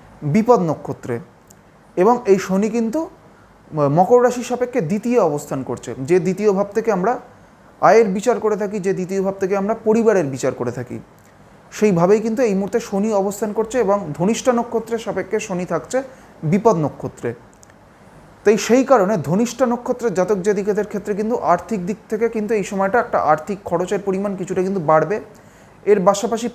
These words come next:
পারিবারিক দিক থেকেও কিন্তু কিছু নেতিবাচক প্রভাব পড়ার বা কিছু, মানে, পরিবারে বা গৃহে কিছু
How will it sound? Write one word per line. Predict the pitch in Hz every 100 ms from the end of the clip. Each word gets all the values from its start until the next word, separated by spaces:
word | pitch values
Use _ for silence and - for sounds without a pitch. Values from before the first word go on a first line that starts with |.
| 180
পারিবারিক | 190 220 240 220 185
দিক | 220 -
থেকেও | 233 226
কিন্তু | 220 247
কিছু | 214 - 147 - - - -
নেতিবাচক | 175 196 220 226 233 -
প্রভাব | 196 208 202
পড়ার | 214 220 196
বা | 190
কিছু, | 196 214 190 - - - - - _ 160
মানে, | 170 165 196
পরিবারে | 208 208 220 220
বা | 214 160
গৃহে | 190 214
কিছু | 214